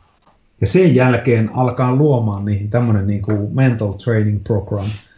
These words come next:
Tiedätkö, että, että meillä on olemassa joku programmi, jonka kautta me lähdetään niinku tätä asiaa treenaamaan.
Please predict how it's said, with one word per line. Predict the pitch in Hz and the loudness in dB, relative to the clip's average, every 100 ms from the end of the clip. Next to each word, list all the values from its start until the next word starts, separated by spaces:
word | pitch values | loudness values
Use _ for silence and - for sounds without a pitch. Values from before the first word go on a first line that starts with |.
| _ _ _ | _ _ _
Tiedätkö, | 117 104 - | 2 2 0
että, | 107 - 85 117 | -2 -2 -6 -4
että | 107 180 | -2 2
meillä | 175 143 | 4 4
on | 180 | 4
olemassa | 185 160 - | 4 2 0
joku | 160 151 | -2 -4
programmi, | - 190 - 170 151 147 - 160 | -2 -2 2 2 4 2 2 2
jonka | 156 135 | 2 0
kautta | - 160 143 - | 0 0 0 0
me | 131 127 | 0 2
lähdetään | 123 113 120 117 | 0 0 0 2
niinku | 110 113 113 - _ _ _ _ - | 2 2 0 -6 _ _ _ _ -2
tätä | 117 113 110 | 0 2 2
asiaa | 110 117 101 95 90 - _ _ _ _ - | 2 0 -2 -2 -4 -10 _ _ _ _ -2
treenaamaan. | 127 117 95 95 92 104 | 2 2 0 -6 -8 -10